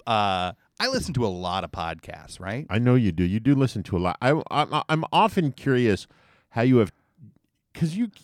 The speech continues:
Speaker 2: you do a lot of things.
Speaker 1: Yeah.
Speaker 2: You're not like, you're not like a guy who sits home and
Speaker 1: No.
Speaker 2: just, and, you know, I know you like to read. I know you watch some television.
Speaker 1: Uh-huh.
Speaker 2: You play some games. You go out. You do things.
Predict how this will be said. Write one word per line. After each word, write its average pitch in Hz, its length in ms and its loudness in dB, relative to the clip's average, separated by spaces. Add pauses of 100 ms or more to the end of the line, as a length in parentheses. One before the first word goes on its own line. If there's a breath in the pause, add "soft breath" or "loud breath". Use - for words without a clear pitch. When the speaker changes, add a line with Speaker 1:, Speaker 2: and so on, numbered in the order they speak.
(120)
Speaker 2:
you 185 160 2
do 190 160 6
a 156 40 8
lot 113 240 4
of 95 60 -6
things. 78 440 -6
Speaker 1:
Yeah. 101 180 -2
Speaker 2:
You're 110 120 0
not 123 240 0
like, 107 240 0 (100)
you're 113 120 -2
not 113 220 -2
like 101 220 -2
a 92 100 -4
guy 87 340 -4
who 87 100 -4
sits - 300 -10
home 78 380 -6 (140)
and - 100 -8
Speaker 1:
No. 95 160 0
Speaker 2:
just, 80 220 -10 (480 soft breath)
and, 87 320 -4
you 104 100 -2
know, 82 200 -2
I 85 80 -4
know 80 100 -4
you 76 140 -4
like 78 200 -8
to 107 100 -4
read. 143 500 0
I 92 100 -4
know 90 140 -2
you 82 200 -2
watch 80 300 -8
some 92 140 -8
television. 120 680 -2
Speaker 1:
Uh-huh. 95 160 -2
Speaker 2:
You 85 60 -8
play 85 140 -4
some 90 280 -12
games. 113 680 -2
You 85 100 -6
go 82 260 -4
out. 139 300 2
You 104 120 -2
do 101 180 0
things. 101 400 -2